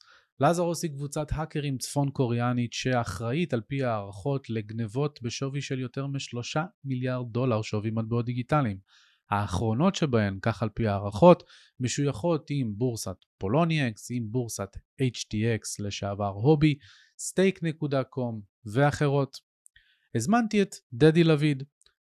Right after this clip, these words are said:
דדי הוא המייסד והמנכ״ל של סטארט-אפ אבטחת המידע סייברס, שפועל כאן מישראל עם יותר משלושים עובדים שיושבים גם בארץ וגם בעולם, ומה שהם עושים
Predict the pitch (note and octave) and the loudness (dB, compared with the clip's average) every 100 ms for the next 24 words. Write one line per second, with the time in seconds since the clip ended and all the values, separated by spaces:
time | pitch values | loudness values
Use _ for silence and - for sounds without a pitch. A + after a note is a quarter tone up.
0 | - D3 E3+ F3 D3 C3+ A#2+ D#3+ D3+ D3 | 2 4 6 4 4 2 2 -2 0 0
1 | B2 A2 C#3 C#3+ - - C3+ C3 C#3 A#2 | 0 0 2 2 -2 0 0 0 0 -2
2 | - - C#3 C#3 B2 G#2+ G#2 C3 C3 - | -2 0 0 0 -2 -2 0 0 0 -4
3 | - C#3 D3+ D3+ C3+ - G#2+ - A#2 C3+ | 0 0 2 0 -2 -4 -4 0 2 2
4 | B2 D3 F3 F3 C3+ - A2+ B2 B2+ A#2 | 0 0 0 0 -2 -4 -2 0 0 0
5 | G2+ G2 F#2+ A#2+ A#2+ A2 G#2+ - E3+ F3 | -2 -6 -6 -4 -6 -8 -10 -4 -2 -2
6 | C3 A#2 B2+ A#2 - _ - A2 G2+ A2 | -2 -2 -2 -4 -12 _ -8 -6 -6 -4
7 | A#2+ A2+ B2 C3 B2 A#2+ A#2+ - G2+ G2 | -4 0 0 2 2 2 -2 -6 -6 -2
8 | B2+ C3 G2+ G2+ C3+ C#3 - _ _ _ | -2 0 0 2 2 0 -6 _ _ _
9 | G2+ G2+ A#2 A2+ - _ _ B2+ E3+ - | -12 -4 -4 -4 -12 _ _ -2 -2 0
10 | E3+ F#3 F3+ - A3 F3 | 0 0 0 0 -2 -2